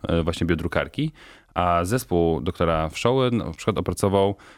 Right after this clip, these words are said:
unikalne wyspy trzustkowe, które są w stanie drukować. Czyli drukujemy wyspy trzustkowe, które s-, no, są w tym momencie możliwe do przeszczepu, e, no, chociaż jeszcze nie są możliwe tak naprawdę do przeszczepu, bo to jeszcze pewnie parę lat minie, e, certyfikacjach medycznych.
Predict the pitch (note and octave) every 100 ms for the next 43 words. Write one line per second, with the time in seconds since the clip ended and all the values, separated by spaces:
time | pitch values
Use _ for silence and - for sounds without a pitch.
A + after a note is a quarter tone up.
0 | _ - F#2+ F2+ - G2 G2+ G2+ G2+ G#2
1 | - D#2+ - D#2 D#2+ D#2+ E2+ D#2+ E2 F2
2 | - F#2 G#2 D3 - - - _ _ -
3 | G2+ F#2+ G2+ F#2 E2+ F2 - - D#2+ -
4 | C3+ E3+ - A#2+ - - F#2+ F2+ - -
5 | - - A#2+ B2 - - F#2+ F#2 F#2+ G2+
6 | F#2 F2 F2+ F#2 E2 E2+ E2 - - -
7 | D#2+ E2+ F#2+ - - - _ - F2+ E2
8 | E2+ E2+ E2 F2 D#2+ E2+ E2 D#2 D2 D2
9 | C#2 D2 - E2 D#2+ D#2 D#2+ D#2 - D#2+
10 | E2+ D#2 D2 D#2 C2 - _ D#2+ - E2
11 | - E2+ E2 E2+ G2 F2+ F2 - F2+ E2
12 | E2 F2 - D#2+ D2+ E2 F2+ - B2 -
13 | E2+ F2 D2+ - A2